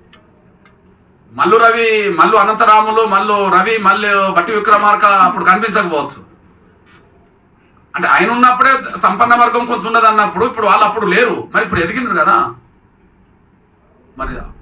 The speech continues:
దళిత వర్గాల్లో, గిరిజన వర్గాల్లో సంపన్న వర్గానికి పేద వర్గాల బిడ్డలకు మధ్యలో చదువుకునే కాడ పోటీ పడితే వీళ్ళ పిల్లలు ఎక్కడ చదువుతుండ్రు,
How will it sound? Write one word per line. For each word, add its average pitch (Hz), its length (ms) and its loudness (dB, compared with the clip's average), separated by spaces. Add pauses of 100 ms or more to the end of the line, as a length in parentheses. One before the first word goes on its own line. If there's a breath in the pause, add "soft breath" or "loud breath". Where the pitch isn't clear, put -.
(240)
దళిత 123 240 -8
వర్గాల్లో, 170 560 0
గిరిజన 160 320 -4
వర్గాల్లో 156 420 -2
సంపన్న 147 380 -6
వర్గానికి 147 540 -2 (180)
పేద 139 180 -10
వర్గాల 147 360 -2
బిడ్డలకు 143 400 -8
మధ్యలో 131 360 -8
చదువుకునే 147 520 -12
కాడ 139 140 -2 (140)
పోటీ 131 180 -16
పడితే 123 480 -14 (600)
వీళ్ళ 170 200 -6
పిల్లలు 185 240 -4
ఎక్కడ 185 180 0
చదువుతుండ్రు, 180 500 -2